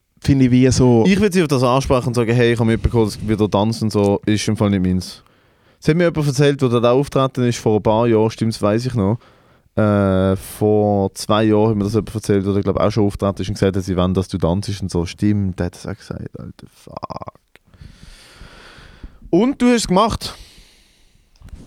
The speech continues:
Speaker 1: Jetzt
Speaker 2: Haben wir
Speaker 1: hast
Speaker 2: das Video?
Speaker 1: Äh, probier's zum Sauftreiben.
Speaker 2: Ja, Gary, haben wir das? Haben wir das jetzt auf Video?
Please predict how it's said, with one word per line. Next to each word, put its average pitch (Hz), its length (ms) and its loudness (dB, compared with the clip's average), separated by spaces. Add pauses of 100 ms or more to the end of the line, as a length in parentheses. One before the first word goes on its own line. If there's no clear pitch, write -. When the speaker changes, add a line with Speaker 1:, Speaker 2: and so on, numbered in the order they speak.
(880)
Speaker 1:
Jetzt 104 320 2
Speaker 2:
Haben 123 80 2
wir 180 60 2
Speaker 1:
hast - 0 -
Speaker 2:
das 165 100 2
Video? 147 340 -2 (1000)
Speaker 1:
Äh, 110 600 2 (1400)
probier's 113 380 2
zum 110 180 -4
Sauftreiben. 113 480 0
Speaker 2:
Ja, 170 100 2
Gary, 156 340 4
haben 143 200 2
wir 240 120 2
das? 104 360 0 (1300)
Haben 175 180 2
wir 247 80 2
das 226 200 0
jetzt 180 160 0
auf 170 160 0
Video? 117 440 2